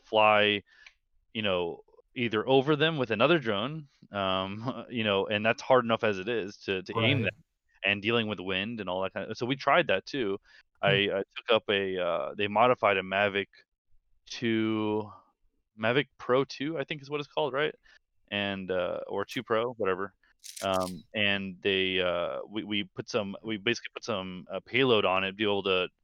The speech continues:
Speaker 1: um, hit a button and then open up a canister and it drops confetti. So I flew over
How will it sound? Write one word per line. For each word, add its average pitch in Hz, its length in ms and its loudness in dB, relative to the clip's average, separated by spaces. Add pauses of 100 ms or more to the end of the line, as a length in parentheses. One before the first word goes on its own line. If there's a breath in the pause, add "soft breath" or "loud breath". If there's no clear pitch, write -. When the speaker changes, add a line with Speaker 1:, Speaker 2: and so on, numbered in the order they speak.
(680)
Speaker 1:
um, 82 300 -2
hit 135 140 2
a 123 60 6
button 117 320 2
and 101 140 -2
then 95 280 -4
open 113 220 0
up 104 80 2
a - 220 -8
canister 107 460 0
and 92 100 -4
it 87 120 -8
drops 104 320 2
confetti. 95 580 -2
So - 120 -6
I 95 100 4
flew 113 280 0
over 110 320 2